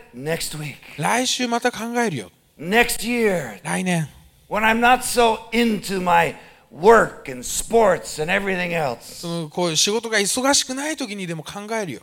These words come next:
Speaker 1: Then maybe I'll think about Jesus and getting this wonderful blessing you talk about.
Speaker 2: なんか忙しくない時にでもこう、なんか神様の祝福だかなんだかを、のじ-、考える時間、考え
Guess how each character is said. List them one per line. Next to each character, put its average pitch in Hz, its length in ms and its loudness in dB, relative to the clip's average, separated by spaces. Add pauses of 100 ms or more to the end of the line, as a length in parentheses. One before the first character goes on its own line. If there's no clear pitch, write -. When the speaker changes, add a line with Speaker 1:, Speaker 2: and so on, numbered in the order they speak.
(140)
Speaker 1:
Then 262 200 4
maybe 285 380 4
I'll 247 160 12
think 220 380 0
about 180 400 2 (260)
Jesus 165 760 -4
and 135 120 -10
getting 190 340 -2
this 180 260 -4 (160)
wonderful 185 600 2
blessing 151 520 -2
you 135 100 -10
talk 151 260 2
about. 110 240 -6
Speaker 2:
な 90 80 -8
ん - 20 -12
か 190 80 -4
忙 262 400 -6
し - 100 -2
く 294 120 -8
な 320 140 -2
い 359 40 -6
時 254 220 -8
に 214 100 -6
で 190 100 -2
も 165 180 -6
こ 151 480 -4 (220)
う、 127 60 -20
な 156 80 -12
ん - 20 -14
か 147 220 -4
神 180 240 -12
様 156 220 -8
の 147 60 -8
祝 - 200 -8
福 - 180 -14
だ 165 140 -4
か 156 80 -10
な 160 100 -6
ん 165 80 -8
だ 156 80 -6
か 139 160 -8
を、 131 120 -8 (340)
の 151 80 -8
じ-、 151 140 -10
考 - 300 -10
え 180 100 2
る 156 80 -2
時 139 100 -4
間、 135 160 -8
考 - 80 -14 (200)
え 156 200 0